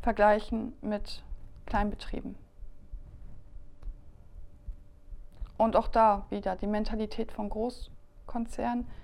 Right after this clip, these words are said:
und die Mentalität von einem Kleinbetrieb, Familienbetrieb. Und das ist unglaublich wichtig.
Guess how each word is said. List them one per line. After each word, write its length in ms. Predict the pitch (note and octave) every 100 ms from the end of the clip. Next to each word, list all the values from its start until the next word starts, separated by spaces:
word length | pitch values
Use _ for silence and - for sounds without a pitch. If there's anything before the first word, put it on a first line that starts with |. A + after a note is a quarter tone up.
| - -
und 180 | A3+ A3+
die 60 | A3
Mentalität 640 | A3 A3 G#3+ G#3 - G#3+
von 180 | - -
einem 340 | G3+ G3 G#3 - -
Kleinbetrieb, 800 | - A3 A#3 A3 - G#3+ G3+ -
Familienbetrieb. 1080 | G#3+ G#3 A3 G#3+ G3+ G3 - - - - - - - - - - - - - - - - - - - - - -
Und 160 | G#3+
das 160 | A3 A3+
ist 120 | A#3+
unglaublich 540 | - B3 A#3+ - A3 -
wichtig. 540 | A#3 - F3+ -